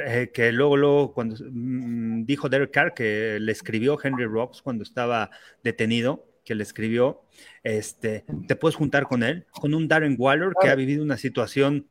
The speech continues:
Speaker 1: peor, este, con un Max Crosby, también que está sobreviviendo de ese, cuántos años de sobriedad,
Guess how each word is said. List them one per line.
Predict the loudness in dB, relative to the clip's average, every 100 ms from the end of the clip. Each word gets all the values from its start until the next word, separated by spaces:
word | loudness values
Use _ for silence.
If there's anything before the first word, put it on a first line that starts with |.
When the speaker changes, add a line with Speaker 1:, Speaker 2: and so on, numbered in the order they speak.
| _
Speaker 1:
peor, | -2 2 2 0 -4 _ _ _ _ _ _ -4
este, | 0 0 -2 -4 -2 -2
con | -2 -2
un | 0
Max | 0 -2 -6
Crosby, | 0 2 2 -2 -4 -6 _ -10
también | -4 0 0
que | -2
está | -4 -2 0 0 -2 -16 -18
sobreviviendo | -6 -2 0 0 2 0 0 0
de | -2
ese, | -2 -4 -2 -4 -12 -20 _
cuántos | -6 -4 -4 -4
años | -4 -4
de | -6
sobriedad, | -6 -4 -2 0 0 -2